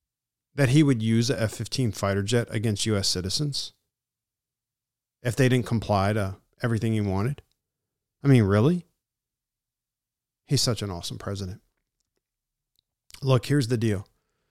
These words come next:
Countries who have fought back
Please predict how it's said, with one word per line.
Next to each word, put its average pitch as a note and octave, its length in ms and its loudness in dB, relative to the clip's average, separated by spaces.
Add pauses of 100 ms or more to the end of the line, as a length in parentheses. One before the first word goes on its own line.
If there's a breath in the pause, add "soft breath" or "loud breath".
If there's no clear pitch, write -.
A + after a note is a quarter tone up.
(760)
Countries - 840 2 (280)
who D3+ 160 2
have C#3 400 -2
fought A#2 440 -4
back G2 420 -6